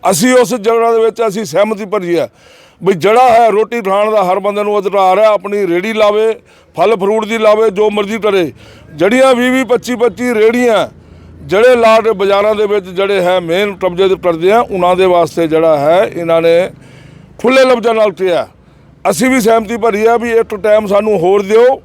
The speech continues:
ਇੱਕੀ ਤਰੀਕ ਜਿਹੜੀ ਹੈ ਸਤਾਰਾਂ ਦੇ ਬਾਅਦ ਐਤਵਾਰ ਨੂੰ ਅਸੀਂ ਸਾਰੀ ਇੱਕ ਵੱਡੀ ਬਹੁਤ ਮੀਟਿੰਗ ਬੁਲਾਵਾਂਗੇ। ਉਹਦੇ ਵਿੱਚ ਅਸੀਂ ਸ਼ਰਤਾਂ ਰੱਖਾਂਗੇ। ਜਿਹੜਾ ਛੋਟਾ ਰੇਹੜੀ ਵਾਲਾ ਹੈ, ਤਾਜ਼ੀ ਕਮਾਉਣ ਵਾਲਾ ਹੈ, ਕਿਸੇ ਨੂੰ ਮੈਂ ਵਿਸ਼ਵਾਸ ਦਿਵਾਉਂਦਾ,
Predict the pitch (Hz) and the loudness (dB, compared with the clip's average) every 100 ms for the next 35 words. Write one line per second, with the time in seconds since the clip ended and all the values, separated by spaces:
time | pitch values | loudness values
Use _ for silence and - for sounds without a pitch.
0 | _ _ _ _ _ _ _ - 233 - | _ _ _ _ _ _ _ -10 -10 -4
1 | 262 214 247 240 220 233 233 226 - 180 | -4 0 0 0 0 0 2 0 -2 0
2 | 202 220 220 202 190 175 123 - _ _ | 2 2 0 0 0 0 -2 -10 _ _
3 | _ _ 185 214 226 226 220 196 165 104 | _ _ 0 0 2 2 2 0 -6 -8
4 | _ - - - 185 - 247 240 - 190 | _ -20 -20 -8 -6 -4 -4 -4 0 2
5 | 220 247 226 214 202 214 226 208 220 196 | 2 2 0 0 -2 -2 -2 0 -2 -2
6 | 196 202 208 208 214 220 226 233 240 254 | -4 -4 -4 0 2 2 2 2 0 -2
7 | - - - - 208 233 254 247 233 240 | -20 -20 -20 -4 -2 2 4 4 2 0
8 | 226 226 185 202 226 233 233 220 240 240 | -2 -4 -4 -2 0 0 0 -2 0 4
9 | 254 233 - - - - 139 214 254 262 | 2 0 -6 -20 -20 -12 -4 0 2 0
10 | - 220 254 254 247 247 254 247 240 220 | 0 0 2 2 2 2 2 2 4 4
11 | 185 165 196 202 202 214 208 214 226 233 | 2 -2 -2 -2 -2 -4 -2 0 2 2
12 | 226 202 185 151 - 214 185 226 226 226 | 4 2 2 -2 -8 -14 -4 -2 -2 -2
13 | 220 220 214 175 196 214 214 226 226 247 | 0 0 -2 0 2 2 2 0 0 2
14 | 277 | 0